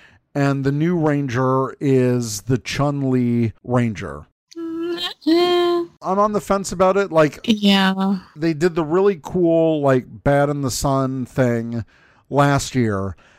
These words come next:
Speaker 1: and it was cool to see, like, live action Ryu, like, power up.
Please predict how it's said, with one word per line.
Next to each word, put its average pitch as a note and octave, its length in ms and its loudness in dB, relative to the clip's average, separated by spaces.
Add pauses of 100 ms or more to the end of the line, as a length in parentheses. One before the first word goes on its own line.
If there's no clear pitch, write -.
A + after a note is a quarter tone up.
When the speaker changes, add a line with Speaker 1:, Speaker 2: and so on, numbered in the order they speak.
(240)
Speaker 1:
and D#3+ 160 4
it E3 60 4
was D#3+ 200 2
cool F#3 340 4
to D#3+ 100 -2
see, D#3+ 260 -2
like, C#3 220 4
live C#3+ 320 4
action C#3 400 0
Ryu, A#2+ 800 2
like, A#2+ 240 -2
power C3 380 2
up. G#2 260 0